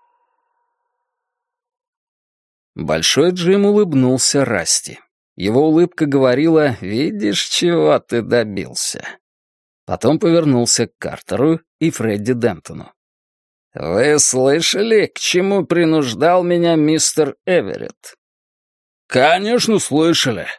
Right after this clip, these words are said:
ответил Фредди. «Вы слышали, как он угрожал не дать мне лекарство, необходимое по жизненным показаниям,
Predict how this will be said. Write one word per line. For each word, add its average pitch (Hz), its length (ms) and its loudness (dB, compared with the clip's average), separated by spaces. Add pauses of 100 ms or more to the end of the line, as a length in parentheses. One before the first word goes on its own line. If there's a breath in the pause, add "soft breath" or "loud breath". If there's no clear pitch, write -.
(200)
ответил 110 460 -4
Фредди. - 500 -8 (600)
«Вы 107 380 -2
слышали, 165 840 2
как 151 360 -2
он 160 180 4
угрожал 151 680 2
не 151 200 2
дать 143 340 0
мне 147 220 0
лекарство, 143 840 -2 (400 loud breath)
необходимое 139 840 2
по 139 240 0
жизненным 139 680 0
показаниям, 147 840 -2